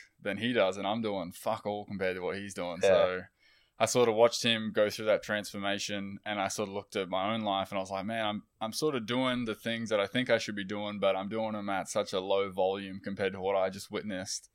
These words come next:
Speaker 2: Yeah.
Speaker 1: that I felt, asha-, or not ashamed, but I just sort of looked at myself and I thought, "Fuck me, like, I can do better than that."
Speaker 2: Yeah.
Speaker 1: So, yeah, I just looked up the hardest marathons in the world,
Speaker 2: Mm.
Speaker 1: and one in Antarctica popped up, and I was just like, "Holy fuck."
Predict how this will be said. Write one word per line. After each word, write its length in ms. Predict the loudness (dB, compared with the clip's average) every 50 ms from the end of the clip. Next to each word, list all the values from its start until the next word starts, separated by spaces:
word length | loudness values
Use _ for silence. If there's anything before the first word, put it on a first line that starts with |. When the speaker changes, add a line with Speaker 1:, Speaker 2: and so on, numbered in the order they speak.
| _ _ -2
Speaker 2:
Yeah. 200 | 0 2 2 2 0 _ _ _
Speaker 1:
that 160 | 4 6 8
I 160 | 8 8 6 6
felt, 400 | 6 4 6 6 4 2 -2 -8 _ _ _ _ _ _
asha-, 280 | -4 -2 0 0 0 2
or 140 | 2 2 4
not 160 | 4 4 2 2
ashamed, 420 | 0 0 0 0 0 -2 -4 -4 -2
but 140 | 0 2
I 160 | 2 2 0 -2
just 220 | -4 -8 -4 2
sort 140 | 2 2 4
of 60 | 4
looked 180 | 2 0 0 0
at 40 | 0
myself 340 | 0 0 2 2 2 2 4
and 80 | 2
I 40 | -2
thought, 160 | -2 -4 -6
"Fuck 280 | -2 -2 -2 -2 -2 -6
me, 180 | -8 -8 -8 -8
like, 200 | -10 -6 0 2
I 100 | 2 2
can 140 | 2 -4 -8
do 120 | -6 -4
better 180 | -2 -2 -2 -4
than 100 | -6 -6
that." 120 | -4 -2
Speaker 2:
Yeah. 160 | -2 -2 -2 -4 -6 -14 -20 -20 _ _ _ _ -10 -10 -10 _ -10
Speaker 1:
So, 440 | 0 2 4 4 4 2 0 -2 -6 -10 -16 -20 -20 _ _ _ _ _ _ _ _ _ _ _ -12 -2 4
yeah, 260 | 8 10 10 10 8
I 80 | 6
just 200 | 2 0 -2 -2
looked 220 | -2 -2 0 4 4
up 180 | 4 4 4
the 80 | 0 -2
hardest 320 | 2 2 2 2 2 0 0
marathons 800 | 0 0 0 0 0 -2 -2 -2 -2 -4 -8 -12 -12 -14 -14 -12 -8
in 80 | -6 -6
the 80 | 0
world, 460 | 4 6 6 8 6 4 2 -2 -8 -16 _ _ _ _ -8
Speaker 2:
Mm. 200 | -8 -6 -8 -8 _ _ _ _ _ -4
Speaker 1:
and 180 | -4 -4 0 2
one 160 | 2 2 2
in 100 | 0 -2
Antarctica 540 | -4 0 4 4 4 4 2 -2 -4 -4 2
popped 300 | 6 6 6 6 4 2
up, 240 | 2 2 2 -2 -4
and 80 | -4
I 40 | -2
was 120 | -4 -4 -6
just 180 | -10 -8 -8
like, 140 | -8 -8 -6
"Holy 320 | -4 -4 -4 -4 -6 -8
fuck." 420 | -14 -10 -6 -4 -4 -4 -4 -8